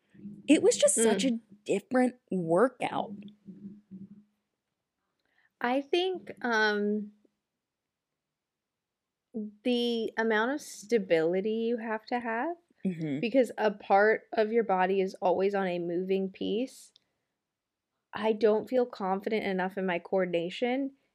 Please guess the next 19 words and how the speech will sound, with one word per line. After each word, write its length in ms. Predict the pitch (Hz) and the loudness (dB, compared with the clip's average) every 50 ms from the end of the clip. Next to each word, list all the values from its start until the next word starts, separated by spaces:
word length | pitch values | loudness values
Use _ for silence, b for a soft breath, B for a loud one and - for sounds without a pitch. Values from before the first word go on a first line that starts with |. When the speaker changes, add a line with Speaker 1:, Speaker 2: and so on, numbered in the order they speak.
| _ _ - | _ _ -2
Speaker 2:
and 260 | 190 190 202 190 180 | 0 0 2 0 2
that 320 | 185 170 175 185 - - | 2 4 4 4 2 2
really 300 | 202 208 202 208 220 220 | 4 2 4 4 4 2
was, 280 | 208 208 208 202 - - - | 2 0 -4 -4 -6 -6 -4
like, 160 | 139 - - - | -4 -4 -4 -10
hard 680 | - - - - - - - 151 - - - - - - | -20 -20 -16 0 2 2 2 2 0 -2 -6 -8 -10 -14
for 220 | _ - - - - | _ -6 -4 -4 -4
me. 280 | - - - 214 202 _ _ _ _ _ _ _ _ _ _ _ _ _ _ _ _ _ _ _ _ _ _ _ _ _ _ _ _ _ _ _ _ _ _ _ _ _ _ _ _ _ _ _ _ _ _ _ _ _ - 220 | -8 -12 -14 -14 -16 _ _ _ _ _ _ _ _ _ _ _ _ _ _ _ _ _ _ _ _ _ _ _ _ _ _ _ _ _ _ _ _ _ _ _ _ _ _ _ _ _ _ _ _ _ _ _ _ _ -6 -2
Speaker 1:
So 140 | - 269 | 0 0
do 80 | 233 254 | 2 2
you 100 | 269 277 | 0 0
think 200 | 262 - 294 269 | 0 0 -2 -2
it 60 | 285 277 | -2 -2
was 160 | 294 269 262 | -2 0 0
more 140 | 254 247 240 | 0 0 -2
coordination 720 | - - 262 254 240 226 208 196 202 220 - - 262 262 | 0 0 2 2 2 2 0 -2 -4 -4 -2 0 0 0
or, 180 | 254 - 240 220 | 2 0 0 2
like, 260 | 208 202 190 190 - 190 | 2 2 0 0 -2 -4
your 280 | 185 185 180 175 - | -2 0 0 -2 -2